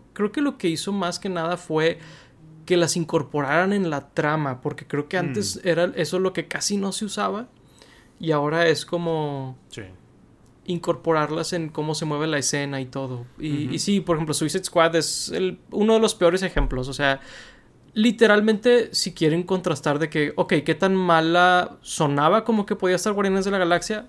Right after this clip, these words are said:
Speaker 1: Vean Suicide Squad
Speaker 2: Ujú.
Speaker 1: uno. O sea, vean esa y es de que, ah, ok, esto f-,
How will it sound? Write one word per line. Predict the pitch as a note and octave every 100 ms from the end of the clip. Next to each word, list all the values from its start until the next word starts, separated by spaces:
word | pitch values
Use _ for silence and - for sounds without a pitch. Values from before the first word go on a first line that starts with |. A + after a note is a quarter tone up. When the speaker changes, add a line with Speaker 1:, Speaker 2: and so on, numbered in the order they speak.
| -
Speaker 1:
Vean | D3+ E3 E3 D#3+
Suicide | F3 D#3 F3
Squad | - E3 D3+
Speaker 2:
Ujú. | C#3+
Speaker 1:
uno. | B2+ D#3
O | D#3+
sea, | D#3 C#3 -
vean | D3+ E3+ F3
esa | F3 A3 G#3
y | D#3+
es | - D#3
de |
que, | D#3
ah, | E3+ D#3+
ok, | D3+ D3 D3
esto | - C3+ E3+
f-, | - -